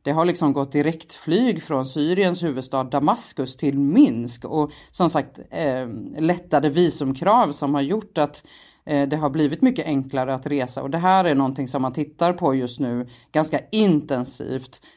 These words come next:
från E U:s håll. Sen har man också försökt, eh, eh, ta kontakt med Ryssland eftersom det är ganska så givet att, eh, Lukasjenko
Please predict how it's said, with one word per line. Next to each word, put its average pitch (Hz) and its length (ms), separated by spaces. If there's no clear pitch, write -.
från 151 200
E 143 140
U:s 131 280
håll. 160 440
Sen 175 180
har 190 100
man 175 180
också 185 280
försökt, 143 520
eh, 135 280
eh, 131 840
ta 151 140
kontakt 147 540
med 135 460
Ryssland 151 800
eftersom 139 680
det 160 100
är 170 280
ganska 143 340
så 139 140
givet 156 720
att, 135 420
eh, 131 300
Lukasjenko 151 720